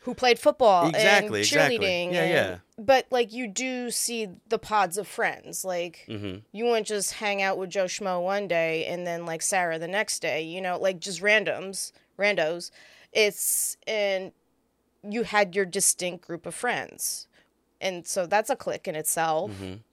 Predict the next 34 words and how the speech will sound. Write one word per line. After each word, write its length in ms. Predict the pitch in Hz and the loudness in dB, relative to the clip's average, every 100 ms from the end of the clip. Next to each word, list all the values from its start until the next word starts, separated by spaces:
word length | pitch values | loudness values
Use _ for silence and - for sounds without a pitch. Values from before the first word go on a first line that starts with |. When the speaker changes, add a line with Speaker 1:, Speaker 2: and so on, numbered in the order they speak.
| _ | _
Speaker 1:
But 540 | 233 196 185 180 - - _ _ _ _ _ _ _ - | 4 8 8 6 2 -4 _ _ _ _ _ _ _ -8
why 260 | 180 185 | 0 0
judge 360 | 180 185 190 175 | 0 2 0 0
the 120 | 180 | -2
other 180 | 196 226 | 0 -2
groups, 680 | 165 78 - - - - - _ _ _ _ _ _ | -4 -12 -14 -16 -14 -14 -18 _ _ _ _ _ _
you 140 | 175 | -4
know? 360 | 165 156 190 226 _ _ _ _ - | -2 0 -2 -4 _ _ _ _ -6
And 200 | 196 185 | -4 -2
so 640 | 214 190 185 175 170 170 - _ _ _ _ _ _ _ | 2 2 4 2 0 -4 -12 _ _ _ _ _ _ _
that's 280 | 226 254 - - | 4 4 0 -6
how 300 | - 269 - | 2 4 6
I 140 | 190 | 4
observed 460 | 190 202 190 226 208 | 4 2 -2 -2 -2
it. 40 | |
And 80 | 202 | 0
I 80 | 208 | 0
was 120 | 269 | 0
a 40 | 190 | 0
weirdo. 440 | 170 165 147 139 - | 0 -2 -2 -4 0
I, 40 | |
like, 320 | 240 226 214 - | 2 2 -2 -2
I'm 160 | 190 160 | -2 -2
s-, 340 | - - - | -6 -14 -14
I'm 100 | 190 | -6
still 240 | - - 202 156 | -4 -2 -2 -2
a 40 | |
weirdo, 320 | 143 143 160 160 | -4 -4 -4 0
but, 320 | 185 175 - | 2 2 0
um, 560 | 180 175 165 160 175 - | 0 0 0 -2 -8 -12
Speaker 2:
Yeah. 220 | 92 85 85 - | -12 -12 -14 0
Speaker 1:
I 120 | 208 | 4
would 160 | 214 208 | 4 4
just 460 | 214 190 - - | -2 -2 -4 -6